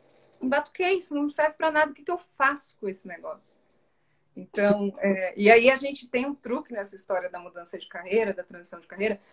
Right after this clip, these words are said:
Speaker 1: porque a nossa tendência é querer resolver isso pensando. Então, a gente fica lá agoniadas num processo mental,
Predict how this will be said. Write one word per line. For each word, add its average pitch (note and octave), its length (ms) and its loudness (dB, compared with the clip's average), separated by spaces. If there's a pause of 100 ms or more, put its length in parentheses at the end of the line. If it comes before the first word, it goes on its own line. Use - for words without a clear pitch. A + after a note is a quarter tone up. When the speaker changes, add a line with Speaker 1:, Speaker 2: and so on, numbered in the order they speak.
(200)
Speaker 1:
porque G#3 220 0
a G#3 60 8
nossa B3 280 2
tendência A3 680 -2
é G3 60 -2
querer G#3 300 2
resolver G3 500 -4
isso G#3 520 -4 (120)
pensando. A3 580 2 (580)
Então, G3 220 -2
a G3+ 60 2
gente G#3 200 -4
fica B3 240 -2
lá A3+ 280 4
agoniadas A#3 760 -2 (300)
num A3 140 -10
processo A3 520 2
mental, A#3 720 0